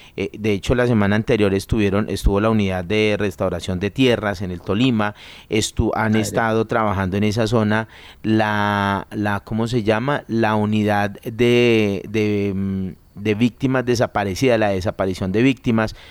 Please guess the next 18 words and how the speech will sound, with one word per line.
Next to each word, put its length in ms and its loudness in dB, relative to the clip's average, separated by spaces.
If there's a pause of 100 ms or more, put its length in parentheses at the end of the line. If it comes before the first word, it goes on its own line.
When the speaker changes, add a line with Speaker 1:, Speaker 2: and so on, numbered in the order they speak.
(260)
Speaker 1:
donde 220 0
han 100 0
encontrado 560 0
y 60 2
algunos 420 2
exguerrilleros 840 0
y 40 2
ex, 220 -4
ex, 340 -4
ex, 320 -6
eh, 580 -2
miembros 380 2
de 80 0
autodefensa 720 -2
en 140 0
el 100 -2
territorio 480 0
tolimense 560 0